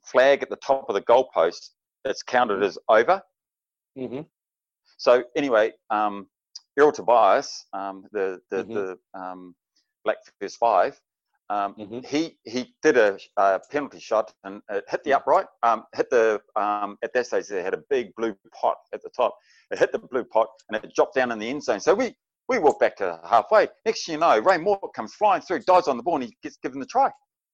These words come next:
Speaker 2: Mm-hmm.
Speaker 1: And we went, "No, no, no, no, no." And the referee,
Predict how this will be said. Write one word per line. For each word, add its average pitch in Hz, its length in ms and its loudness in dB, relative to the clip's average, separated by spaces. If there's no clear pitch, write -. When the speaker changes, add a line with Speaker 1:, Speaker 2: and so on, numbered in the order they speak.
Speaker 2:
Mm-hmm. 226 100 -8
Speaker 1:
And 202 80 0
we 196 80 2
went, 165 180 2
"No, 277 100 2
no, 262 120 -2
no, 247 120 -2
no, 240 140 -2
no." 226 140 -4
And 156 100 -4
the 147 60 -4
referee, 143 520 0